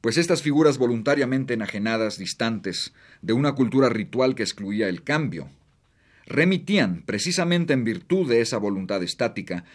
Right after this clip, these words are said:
a los hombres que las imaginaban a sus propios orígenes. Cuando el futuro es suprimido, el origen ocupa su lugar. Pero el hombre instalado de nuevo en los orígenes también ha estado fuera de ellos. Los puede interrogar,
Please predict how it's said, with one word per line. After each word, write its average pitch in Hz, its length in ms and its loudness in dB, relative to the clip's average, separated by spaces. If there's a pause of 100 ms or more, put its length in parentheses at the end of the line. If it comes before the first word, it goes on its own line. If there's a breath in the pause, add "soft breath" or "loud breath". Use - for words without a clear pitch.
(140 loud breath)
a 104 100 -2
los 104 180 0
hombres 151 280 0
que 98 100 -4
las 160 240 0
imaginaban 107 640 -4
a 92 80 -8
sus 90 180 -10
propios 107 360 -4
orígenes. 92 600 -8 (960 soft breath)
Cuando 110 240 -2
el 98 60 -2
futuro 131 400 2
es 98 80 -2
suprimido, 117 680 -2 (600)
el 101 100 -4
origen 98 460 0 (120)
ocupa - 320 -6
su 123 140 -4
lugar. 95 400 -6 (1500)
Pero 107 200 0
el 120 100 6
hombre 165 260 6
instalado 127 580 2
de 131 120 2
nuevo 143 320 2
en 110 80 0
los 95 160 -2
orígenes 165 680 -4 (420 soft breath)
también 113 360 2
ha 156 80 2
estado 151 380 4
fuera 156 320 6
de 123 160 4
ellos. - 480 -10 (600 soft breath)
Los 98 180 -6
puede 147 240 4
interrogar, 131 680 -2